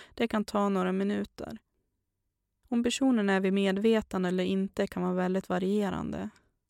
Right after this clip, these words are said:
Hjärnan förses inte längre med syrgas, men under tiden som processen pågår kan personen vara vid medvetande. Det fanns också stickskador på buken, men de sårkanalerna har inte varit omedelbart livshotande.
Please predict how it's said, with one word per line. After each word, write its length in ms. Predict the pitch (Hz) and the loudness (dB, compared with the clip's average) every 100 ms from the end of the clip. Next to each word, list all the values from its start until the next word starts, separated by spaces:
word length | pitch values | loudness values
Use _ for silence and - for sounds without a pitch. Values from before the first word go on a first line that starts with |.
| _ | _
Hjärnan 380 | - 254 254 254 | 2 4 6 4
förses 480 | 226 - 220 208 - | 0 2 4 4 2
inte 240 | 190 - | -2 0
längre 300 | 185 180 180 | 0 2 2
med 120 | 180 - | 0 -2
syrgas, 840 | 208 202 202 220 202 - - - - - - - | 0 2 2 0 0 -2 -10 -16 -20 -20 -10 -2
men 100 | 220 | 2
under 200 | 214 220 | 2 0
tiden 440 | - 254 233 208 | 0 2 2 0
som 140 | 202 | -4
processen 560 | - 208 - 220 - 214 | -4 -2 0 -2 -2 -4
pågår 640 | - 220 208 214 226 185 | 2 4 4 4 4 2
kan 180 | - 185 | -2 -6
personen 460 | - - 202 190 180 | -4 -2 0 2 2
vara 200 | 175 175 | 0 0
vid 80 | 180 | 0
medvetande. 920 | 185 185 185 208 202 - 180 - 226 _ _ _ _ _ _ - | 0 0 -2 -2 -4 -8 -8 -8 -10 _ _ _ _ _ _ -20
Det 160 | - 240 | -8 -2
fanns 340 | 277 254 - | 2 2 0
också 180 | 214 208 | -4 -4
stickskador 600 | - 220 - - 214 202 | -2 -2 -2 -2 0 0
på 120 | 196 | -2
buken, 680 | 202 233 214 - - 202 208 | 2 4 2 0 -6 -6 -4
men 140 | - 220 | 0 2
de 200 | 254 233 | 2 2
sårkanalerna 840 | - 190 190 202 202 202 185 175 | 2 -2 -2 -2 0 0 0 -2
har 100 | 185 | -2
inte 240 | 180 185 190 | -2 -2 -4
varit 180 | 190 - | -4 -2
omedelbart 760 | 185 185 180 180 185 180 - | -2 0 -2 -2 -4 -6 -6
livshotande. 840 | 185 - - 202 - - - - | -8 -6 -4 -4 -4 -8 -8 -10